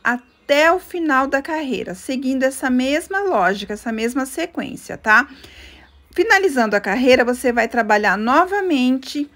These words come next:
uma carreira inteira, tá? De ponto alto sobre ponto alto, que é pra replicar aquelas duas carreiras de pontos altos iniciais que a gente fez lá no comecinho do trabalho.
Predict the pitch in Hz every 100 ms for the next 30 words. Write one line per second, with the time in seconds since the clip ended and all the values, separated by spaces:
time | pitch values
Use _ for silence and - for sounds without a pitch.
0 | - - _ _ 269 339 349 349 349 302
1 | 262 233 247 262 - 269 427 - - 254
2 | 240 254 269 311 359 _ _ _ - 226
3 | 214 330 - - - _ _ 269 277 320
4 | - 302 294 311 233 233 262 285 - 302
5 | 269 294 - 285 285 294 190 165 - 208
6 | 247 240 247 233 247 339 370 392 415 339
7 | 262 262 262 262 233 254 254 277 381 -
8 | 392 339 254 247 254 269 - 240 247 247
9 | 240 202 226 233 269 - - 339 427 -
10 | 392 277 240 254 - 277 277 254 311 262
11 | 226 247 277 381 415 403 381 370 - 285
12 | 277 262 262 285 294 - - -